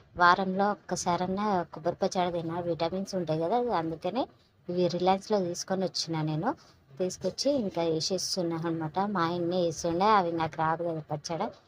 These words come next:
వస్తది కానీ టేస్ట్ ఉండదు అనమాట, అందుకని ఇంకా ఆయననే వేసేస్తుండు. చాలా బాగుంది. And, ఆ, దోశలకు కూడా చాలా బాగుంటుంది అనమాట, మీరు కూడా ట్రై చేయండి. అయితే ఇవాళ సండే కదా, సండే కూడా నేను ఎగ్స్ చేసిన. ఆ, డ్యూటీకి వెళ్తాడు కదా, డ్యూటీకి వెళ్ళినప్పుడల్లా,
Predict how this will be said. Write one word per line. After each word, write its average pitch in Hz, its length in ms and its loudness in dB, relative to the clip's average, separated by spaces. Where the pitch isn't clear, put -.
వస్తది 220 380 4
కానీ 214 260 2
టేస్ట్ 185 380 -4
ఉండదు 175 260 0
అనమాట, 160 400 -4
అందుకని 196 600 0
ఇంకా 208 200 -2
ఆయననే 175 440 -2
వేసేస్తుండు. 175 680 -6
చాలా 180 360 4
బాగుంది. 175 480 0
And, 175 680 -4
ఆ, 160 420 -4
దోశలకు 214 400 2
కూడా 185 240 0
చాలా 175 360 0
బాగుంటుంది 170 560 -4
అనమాట, 160 320 -4
మీరు 170 300 -2
కూడా 165 140 -4
ట్రై 170 260 -4
చేయండి. 160 460 -2
అయితే 202 360 0
ఇవాళ 190 260 0
సండే 180 360 -2
కదా, 185 240 2
సండే 214 380 2
కూడా 208 320 0
నేను 208 240 0
ఎగ్స్ 175 320 -2
చేసిన. 175 400 -2
ఆ, 185 640 -4
డ్యూటీకి 190 400 -2
వెళ్తాడు 170 280 -2
కదా, 190 200 2
డ్యూటీకి 185 360 -4
వెళ్ళినప్పుడల్లా, 175 680 -2